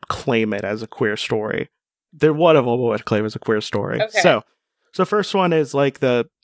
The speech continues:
Speaker 1: Mighty Thor versus the Executioner, which is Doctor Donald Blake travels as,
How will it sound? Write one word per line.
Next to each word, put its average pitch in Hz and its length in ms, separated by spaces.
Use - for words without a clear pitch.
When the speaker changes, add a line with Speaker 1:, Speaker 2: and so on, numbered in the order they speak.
Speaker 1:
Mighty 165 340
Thor 147 280
versus 127 320
the 120 80
Executioner, 143 760
which 127 200
is 113 200
Doctor 123 260
Donald 113 300
Blake 160 400
travels 135 440
as, 127 220